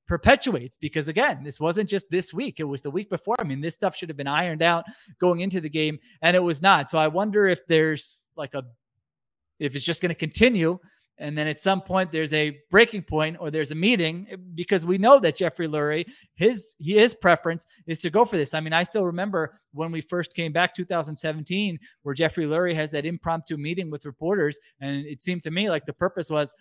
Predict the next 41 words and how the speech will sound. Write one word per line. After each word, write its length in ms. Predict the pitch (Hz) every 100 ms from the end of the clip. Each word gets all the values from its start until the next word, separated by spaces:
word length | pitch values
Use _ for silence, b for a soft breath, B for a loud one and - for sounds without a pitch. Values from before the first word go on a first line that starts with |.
| -
"We're 140 | 160
gonna 160 | 220 151
go 160 | 190
for 200 | 202 180 165
it 40 |
on 100 | 160
a 60 | 165
lot 200 | 160 170
of 60 |
fourth 280 | - 165 156
downs. 340 | 139 131 147 - b b
You 100 | 147
guys 200 | 156 151
shouldn't 260 | - 180 -
crush 240 | 165 151
Doug 180 | - 151 -
Peterson 360 | 151 143 143
about 300 | 135 139 135
this. 240 | 147 160 - b _ 139
This 180 | 147 143
is 120 | 131
an 100 | 135
organizational 920 | 156 170 175 143 165 165 151 143 135 b _
decision, 480 | 135 - 180 156 151
whether 260 | 147 147
it 80 | 143
works 280 | 147 151 -
or 40 | 147
not. 340 | 165 175 147 - b 127
We've 260 | 131 143 117 _
looked 180 | - -
at 80 | 160
the 80 | 156
data. 320 | 139 156 151
We 120 | 143
think 240 | 135 180 -
this 160 | 143
gives 200 | - 160 156
us 160 | 143
an 80 | 143
edge." 280 | 160 175 151